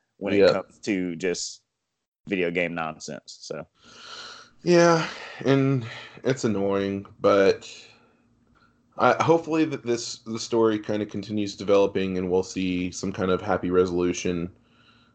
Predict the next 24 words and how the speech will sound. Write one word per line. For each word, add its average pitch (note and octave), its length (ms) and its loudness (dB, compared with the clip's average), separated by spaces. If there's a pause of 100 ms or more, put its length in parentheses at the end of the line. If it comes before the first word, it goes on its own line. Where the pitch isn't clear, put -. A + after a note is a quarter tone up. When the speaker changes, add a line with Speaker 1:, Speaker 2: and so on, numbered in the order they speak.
(120)
Speaker 2:
um, F2 880 0 (360)
eventually. G2+ 640 2 (720)
But, G2 760 4 (680)
you A#2 120 -4
know, G#2+ 300 0
I G2+ 120 0
think, - 500 -8 (1500)
I - 80 -4
think A2 360 -8
there's, G2 220 0
all G2 260 4
we G#2+ 120 4
can G#2 200 -4
do F#2+ 600 -2 (160)
is F2 640 -2
sit E2 260 -2
back F#2 220 2
and F2+ 120 -6
watch, F2+ 540 0
and, F2+ 460 -4 (540)
um, F2 520 -4 (1500)
I A#2 100 4
don't C3 180 4
know G2+ 540 -2